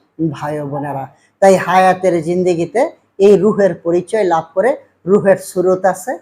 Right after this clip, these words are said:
ওই সুরতকে দেখে তার কদমে সেজদা দিতে পারলেই ওই সেজদাটা আল্লাহ পাবে। আমার প্রিয় মুক্তিকামী ভাই ও বোনেরা, তাহলে রু কি আমরা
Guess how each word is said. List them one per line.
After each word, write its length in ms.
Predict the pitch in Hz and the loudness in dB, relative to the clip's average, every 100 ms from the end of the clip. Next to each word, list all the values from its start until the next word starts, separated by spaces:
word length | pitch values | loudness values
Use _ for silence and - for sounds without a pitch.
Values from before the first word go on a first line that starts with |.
| _ _ - | _ _ 2
ওই 240 | 208 247 | 6 6
সুরতকে 640 | - - 214 196 196 - 180 | 4 -2 2 2 0 -4 -2
দেখে 340 | 151 170 185 | -2 -4 -4
তার 200 | 185 170 160 | -4 -6 -4
কদমে 360 | 160 156 196 196 | -6 -4 -6 -6
সেজদা 420 | - 175 165 170 | -8 -8 -6 -6
দিতে 300 | 165 165 160 - - | -6 -8 -10 -10 -8
পারলেই 680 | 156 165 190 208 302 339 _ _ _ _ _ | -4 -2 0 0 -2 -6 _ _ _ _ _
ওই 140 | 214 185 | 4 4
সেজদাটা 560 | - 202 165 175 - 165 | 2 -2 -2 -2 -4 -6
আল্লাহ 440 | - 143 135 156 285 - _ _ _ _ _ _ | -8 -12 -6 -2 -2 -6 _ _ _ _ _ _
পাবে। 300 | 151 135 127 123 _ _ _ | -10 -10 -12 -18 _ _ _
আমার 280 | 165 160 135 | -6 -6 -8
প্রিয় 260 | 180 196 | -4 -2
মুক্তিকামী 760 | 160 160 - - 143 151 156 277 - _ _ _ _ _ 170 160 | -2 -6 -8 -14 -8 -6 -4 -6 -10 _ _ _ _ _ -6 -6
ভাই 280 | 127 143 147 | -6 -10 -10
ও 60 | |
বোনেরা, 400 | 135 139 127 113 98 _ _ _ _ _ _ _ _ _ _ _ | -10 -10 -12 -14 -20 _ _ _ _ _ _ _ _ _ _ _
তাহলে 420 | - 190 208 320 - - - | 0 4 4 4 0 -12 -6
রু 500 | 170 202 262 240 - | 2 6 6 4 -2
কি 380 | 185 233 330 - _ _ | -2 -2 -2 -8 _ _
আমরা 440 | 175 180 294 - | -2 2 2 0